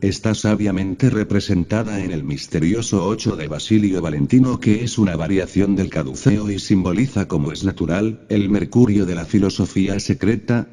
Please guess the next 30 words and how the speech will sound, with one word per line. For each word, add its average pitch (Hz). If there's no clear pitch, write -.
al 95
que 104
se 98
unen 127
en 110
forma 95
extraordinaria 90
las 76
propiedades 92
maravillosas 90
del 76
azufre 123
y 113
la 85
fecundidad 90
productora 98
de 95
la 85
sal, 117
realizándose 95
así 113
el 101
místico 110
connubio 104
de 78
dos 98
luminares 107
en 73
tres 131
mundos. 76